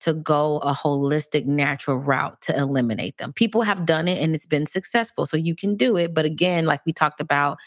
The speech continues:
in the previous episode, it's about the mindset shift. So just shift your mind now and you can get rid of them. And the book is only twenty dollars. So we'll have the link to her book, um, in the show notes below for this episode, but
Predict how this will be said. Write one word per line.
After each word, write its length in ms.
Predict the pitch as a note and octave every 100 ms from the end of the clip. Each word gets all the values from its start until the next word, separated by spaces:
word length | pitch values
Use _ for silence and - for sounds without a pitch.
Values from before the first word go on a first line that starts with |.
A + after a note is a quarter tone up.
| - - D3+
in 80 |
the 80 | D3
previous 420 | C#3+ E3+ D#3+ D#3 -
episode, 480 | F3 F#3 - D3 C#3
it's 160 | -
about 320 | C#3+ C#3 C3+ -
the 80 |
mindset 640 | C3+ C#3 C#3 C#3 - C3+ -
shift. 480 | - F2+ - _ - - - -
So 460 | - D#3 C#3+ C3+ C#3+
just 280 | - D#3 - _
shift 400 | - - G3 G3+
your 100 | G3+
mind 420 | F#3 F3 D#3+ D#3 D3+
now 440 | E3+ D#3 C3+ C3+ _ -
and 120 | D3+ D#3+
you 100 | F#3
can 120 | E3+
get 140 | D3
rid 160 | D3 C3
of 80 | A#2+
them. 100 | B2+
And 120 | E3+
the 60 | E3+
book 380 | D3 G#3 C4+ - -
is 140 | F3+ - -
only 260 | E3+ F3
twenty 400 | E3+ - D#3+ D#3
dollars. 540 | C#3+ C3 - - E3 - _
So 200 | - E3+
we'll 240 | D#3 F#3+ G#3
have 540 | G3 F#3 F#3+ G3 G3+ _ - - -
the 120 | E3+
link 420 | D#3+ E3+ F#3 - - _
to 180 | - F#3+
her 140 | E3 E3
book, 440 | E3 E3 F#3+ - _ _ _ -
um, 360 | C#3+ D3 C#3+ D#3
in 180 | D#3+ D#3
the 280 | D3 D3 C#3+
show 220 | - D#3+
notes 320 | E3 D3+ -
below 380 | E3 D3+ D3+ D3+
for 180 | - D3
this 140 | D3
episode, 540 | - D3 E3+ - F3 F3
but 260 | D#3 D3